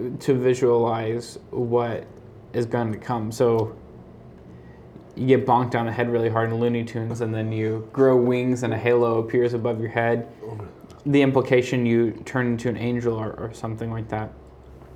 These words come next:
And then you fly away up to the clouds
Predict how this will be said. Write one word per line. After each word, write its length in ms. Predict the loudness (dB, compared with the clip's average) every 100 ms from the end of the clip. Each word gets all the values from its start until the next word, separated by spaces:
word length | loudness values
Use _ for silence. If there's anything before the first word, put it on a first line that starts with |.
| -20 -20 -20 -20 -14 -2
And 220 | 0 4
then 260 | 4 4 4
you 520 | 4 4 4 2 -2 -14 -20
fly 320 | -2 2 4
away 320 | 6 6 4
up 200 | 2 -2
to 120 | -2 -2
the 100 | -2
clouds 640 | 0 2 2 0 -4